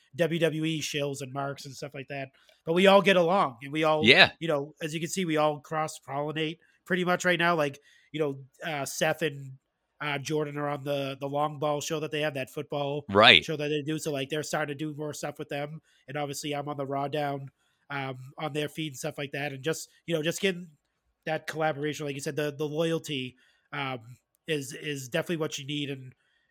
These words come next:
Speaker 1: in the, uh, in the I W C, 'cause
Speaker 2: Without a
Speaker 1: yeah, we,
Speaker 2: doubt.
Speaker 1: I think, yeah, I spoke to,
Speaker 2: <laughs>
Speaker 1: um, when I spoke to, um, uh, Marie Shadows on a, a few episodes back, we talked about, like, you know, the, the negativity that happens in the
Speaker 2: Oh, without a
Speaker 1: I W C.
Speaker 2: doubt.
Speaker 1: Yeah, there's tons of it. <laughs> So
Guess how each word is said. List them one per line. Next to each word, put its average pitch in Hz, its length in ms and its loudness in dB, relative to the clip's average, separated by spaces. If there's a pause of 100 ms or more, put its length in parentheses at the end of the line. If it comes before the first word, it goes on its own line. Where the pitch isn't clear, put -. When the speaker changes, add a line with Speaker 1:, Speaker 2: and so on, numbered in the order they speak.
Speaker 1:
in 139 100 -12
the, 135 260 -2
uh, 131 260 -4
in 139 80 -10
the 135 260 -4 (100)
I 147 180 -2
W 139 300 -6
C, 139 320 -6
'cause 127 420 -12 (260)
Speaker 2:
Without 90 320 10
a 82 40 8
Speaker 1:
yeah, 80 160 10
we, 76 140 8
Speaker 2:
doubt. - 0 -
Speaker 1:
I 160 100 -2
think, 165 240 0
yeah, 156 180 -2
I 147 60 -2
spoke 175 300 -4
to, 165 160 0
Speaker 2:
<laughs> 160 140 0
Speaker 1:
um, 139 200 -10 (300)
when 156 100 -2
I 160 40 4
spoke 165 280 0
to, 156 200 2
um, 135 420 0 (800)
uh, 151 240 4
Marie 156 240 2
Shadows 143 680 0 (320)
on 147 120 -8
a, 139 60 -8 (120)
a 143 40 -16
few 156 240 -4
episodes 139 400 -6
back, 143 260 -6
we 135 80 -8
talked 143 260 -10
about, 135 160 -8
like, 131 140 -6
you 135 60 -6
know, 131 120 -6
the, 135 200 -6 (300)
the 170 80 -4
negativity 165 640 0
that 143 160 -2
happens 139 580 -8 (100)
in 151 100 -12
the 143 180 -4
Speaker 2:
Oh, 92 220 8
without 80 300 6
a - 20 4
Speaker 1:
I 73 40 2
W - 40 -2
C. 78 60 4
Speaker 2:
doubt. 71 300 4 (280)
Speaker 1:
Yeah, 151 180 -2
there's 143 180 -8
tons 196 260 2
of 131 80 -10
it. 123 160 -12
<laughs> - 20 2
So 190 40 2